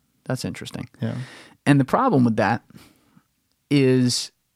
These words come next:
Speaker 1: number one, Al Gore was from one party very specifically. He was a prominent member of, of the
Speaker 2: Mm.
Speaker 1: Democratic Party
Speaker 2: I see where you're going with this.
Speaker 1: because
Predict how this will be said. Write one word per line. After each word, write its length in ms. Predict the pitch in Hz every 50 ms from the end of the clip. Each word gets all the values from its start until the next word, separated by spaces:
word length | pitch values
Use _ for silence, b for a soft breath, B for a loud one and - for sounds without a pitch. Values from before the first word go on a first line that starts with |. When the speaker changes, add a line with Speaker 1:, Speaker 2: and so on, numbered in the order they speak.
| _ _ -
Speaker 1:
number 240 | 139 139 135 135 131
one, 260 | 127 127 135 151 151
Al 180 | 143 139 143
Gore 360 | 143 123 123 123 131 143 160 156
was 400 | - 135 131 127 120 120 - - -
from 280 | - - 123 117 117
one 200 | 120 120 120 131
party 280 | 127 - 120 120 127 131
very 220 | 131 127 123 120
specifically. 600 | 120 - 120 - - 113 131 123 - - 131 143 143
He 100 | 127 123
was 180 | 120 107 107
a 60 | - -
prominent 440 | - - 113 117 117 120 - -
member 420 | 113 120 113 117 120 135 143 147 160 -
of, 420 | 123 123 123 123 120 120 123 120 117
of 100 | 117 117
the 60 | 120
Speaker 2:
Mm. 40 | 113
Speaker 1:
Democratic 460 | 120 117 120 107 120 123 123 120 -
Party 340 | - 123 120 120 127 143 143 -
Speaker 2:
I 60 | 113
see 160 | 110 - 113
where 40 | 110 113
you're 40 |
going 120 | 110 110 110
with 60 | 110
this. 80 | 123 117
Speaker 1:
because 420 | - 123 117 120 120 120 -